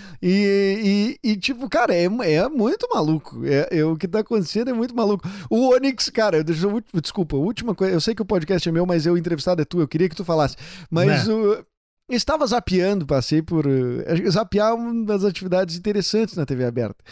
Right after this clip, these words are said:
Speaker 1: E aí eu passei pelo programa do Datena, e aí o Datena tava com o Onyx Lorenzoni lá dando, dando, assim, numa videochamada, né? Falando sobre o auxílio dos seiscentos reais.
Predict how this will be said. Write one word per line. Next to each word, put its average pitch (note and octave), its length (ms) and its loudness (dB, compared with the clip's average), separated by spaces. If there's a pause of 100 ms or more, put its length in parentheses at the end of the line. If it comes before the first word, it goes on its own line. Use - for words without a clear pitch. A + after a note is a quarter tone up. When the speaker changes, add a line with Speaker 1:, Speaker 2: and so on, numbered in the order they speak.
(420)
Speaker 1:
E F#3+ 200 2
aí G#3 260 4
eu A3+ 140 2
passei G3+ 340 0
pelo G3 160 0
programa F#3 240 2
do F3+ 100 0
Datena, F3+ 640 0 (480)
e D#3+ 140 2
aí F3+ 240 4
o A#3 60 0
Datena A3+ 360 0
tava A#3+ 240 0
com A3+ 120 -8 (120)
o A3 60 2
Onyx G#3 300 -2
Lorenzoni A3 580 2
lá F#3 180 2
dando, F3 760 0
dando, D3+ 380 -2 (440)
assim, D#3+ 200 -2
numa D#3 160 0
videochamada, C#3+ 800 -2
né? A#2 180 -4 (280)
Falando F3+ 400 0
sobre F#3+ 280 -2
o G3 60 4
auxílio F#3+ 460 0
dos F3+ 120 -6
seiscentos F#3 500 0
reais. D3 520 -2